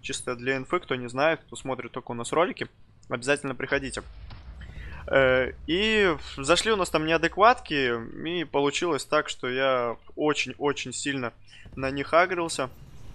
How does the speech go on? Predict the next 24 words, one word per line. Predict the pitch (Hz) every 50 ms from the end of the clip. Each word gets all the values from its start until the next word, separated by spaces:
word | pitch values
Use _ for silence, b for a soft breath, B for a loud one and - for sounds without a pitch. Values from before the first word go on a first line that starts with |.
| - - - - - - -
и | 170
совсем | 151 - 147 135 - 156 151 143
не | 131
обратил | 123 120 123 127 127 - 147
внимания | 135 131 127 123 131 139 156 151 135
на | 123 117 113
то, | - 127
что | 127 - - 120
уже | 120 120 135
у | 135 131
меня | 120 120 120 123 123 120 - - B B B B B
новая | - 135 139 143 135 135 131
званочка. | 120 127 131 127 120 113 104 - - - - - - - B B B B B B B
Играем, | B 131 131 120 131 139 156 170 165 151 135
играем, | 127 117 123 135 147 151 143 127 120
и | 120
хоп, | 113 - - 147 156 151 -
я | 131 120 110
поднимаю | - 131 123 117 127 123 127 127 123 123
легенду. | 120 123 120 139 160 170 160 131 123
Ну, | 131 143
вы, | 143 131
в | -
принципе, | - - 127 120 - - - 117 107